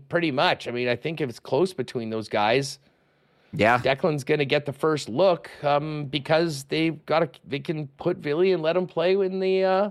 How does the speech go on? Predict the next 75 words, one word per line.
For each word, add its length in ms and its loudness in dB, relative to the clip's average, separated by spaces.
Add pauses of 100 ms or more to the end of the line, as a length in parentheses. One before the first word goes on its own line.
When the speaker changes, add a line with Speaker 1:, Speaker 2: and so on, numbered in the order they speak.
(140)
Speaker 1:
they 100 -8
can 140 -4
let 120 0
him 80 -2
play 220 0
there. 280 -2 (680)
Speaker 2:
Yeah, 240 -4
people 320 2
criticizing 680 4
my 260 4
lines. 560 2
I 60 4
mean, 140 4
I 160 4
just 140 -2
wanted 260 0
to 100 -6
do 220 0
the 100 4
N 160 4
H 220 4
L 160 4
team 220 0
lines. 360 2
I 60 4
mean, 260 2
the, 340 0 (440)
I 100 2
just 100 0
wanna 120 4
do 80 4
Speaker 1:
Let 80 6
Speaker 2:
the 60 6
Speaker 1:
him 120 6
have 120 6
Speaker 2:
N 60 4
H 60 4
L 80 6
Speaker 1:
it. 60 6
These 20 4
Speaker 2:
level 240 4
Speaker 1:
lines 320 4
Speaker 2:
lines. 100 2
Speaker 1:
are 60 2
outrageous. 880 0 (240)
What 140 -4
are 40 2
you 60 2
Speaker 2:
Uh, 40 -2 (120)
Speaker 1:
talking 320 2
about 80 2
Speaker 2:
someone's 300 6
Speaker 1:
here? 80 6
Speaker 2:
like, 200 0 (300)
"You 100 -2
can't 240 4
have 200 2
a 80 2
kid 320 2
line 340 4
in 160 0
training 400 -4
camp 180 2
with 140 -2
Chibrikov, 520 2
Lambert." 360 2
I'm 140 4
like, 160 4
"Look, 260 4
I'm 140 4
just 140 -2
trying 200 4
to 60 2
do 260 0
the, 260 0